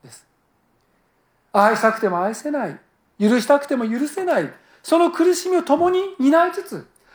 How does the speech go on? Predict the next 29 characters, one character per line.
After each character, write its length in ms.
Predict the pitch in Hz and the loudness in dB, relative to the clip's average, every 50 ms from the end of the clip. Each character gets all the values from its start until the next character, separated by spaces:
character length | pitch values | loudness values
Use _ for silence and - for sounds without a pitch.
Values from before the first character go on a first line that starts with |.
| _ | _
そ 160 | - - 311 | -4 0 2
の 100 | 320 330 | 2 2
絶 320 | 240 220 262 262 - - 349 | 2 2 0 0 0 0 2
望 120 | 359 359 | 2 2
の 120 | 339 339 339 | 4 2 2
う 40 | |
め 160 | 339 359 359 349 | 4 2 2 2
き 120 | - 359 | 2 2
を 60 | 330 | 2
う 80 | 294 285 | 4 2
め 180 | 277 320 349 | 2 2 0
き 100 | 349 - | 0 0
な 120 | 359 381 381 | 0 0 2
が 120 | 370 277 | 2 2
ら、 260 | 196 151 123 - - - _ _ _ _ _ _ _ _ _ _ _ | 0 0 -4 -8 -16 -20 _ _ _ _ _ _ _ _ _ _ _
私 300 | - 214 226 285 269 - | 2 4 6 6 4 4
た 100 | - 247 | 2 -2
ち 60 | 214 220 | -2 -2
を 60 | 208 | -4
救 200 | - - - 311 | -4 -6 -8 -4
っ 20 | |
て 120 | - 359 349 | -4 -4 -2
く 80 | 359 | 0
だ 120 | 359 349 330 | -2 -2 -2
さ 120 | - 403 | -2 -4
る 100 | 403 359 | -6 -4
た 160 | - 311 320 | -4 -2 -2
め 100 | 339 370 | -2 -2
に、 220 | 359 269 160 - | -4 -4 -6 -6